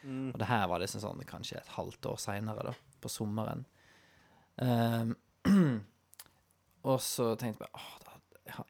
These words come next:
Speaker 2: ingen andre venner som har Nintendo sekstifire. Jeg har en venn som har PlayStation. Jeg har ingen som har Nintendo sekstifire." Og jeg hadde liksom sett på T V-reklame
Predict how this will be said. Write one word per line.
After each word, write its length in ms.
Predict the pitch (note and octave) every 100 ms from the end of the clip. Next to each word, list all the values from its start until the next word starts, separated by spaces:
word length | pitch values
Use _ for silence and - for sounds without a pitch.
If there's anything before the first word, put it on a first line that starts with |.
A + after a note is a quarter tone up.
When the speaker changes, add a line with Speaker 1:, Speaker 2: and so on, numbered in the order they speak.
| B2+
Speaker 2:
ingen 400 | A#2 A#2+ A#2+ G2
andre 260 | G#2 G#2+
venner 300 | G2+ G2 G2
som 160 | - G#2
har 160 | - G2+
Nintendo 320 | G2+ G2+ G#2
sekstifire. 600 | - G2+ F#2 G#2 - - - _ - _ _ _
Jeg 100 | A#2+
har 260 | B2 A#2 G#2
en 140 | G2 G2+
venn 220 | G#2 G#2+
som 200 | - G#2
har 100 | G#2
PlayStation. 600 | - G#2 - G#2 A2+ C#3+ - _ _ -
Jeg 100 | -
har 140 | - -
ingen 160 | C3+ B2
som 120 | A#2
har 80 | A2
Nintendo 220 | A2+ G#2+
sekstifire." 520 | A2 - A2+ G#2+ G#2+ C3 - - - - - -
Og 60 | A#2
jeg 60 |
hadde 100 | A2+
liksom 160 | A2+ A#2
sett 440 | - - - _ -
på 140 | - -
T 160 | - G#2+ A2
V-reklame 540 | A2+ G#2 G#2 G#2 G2+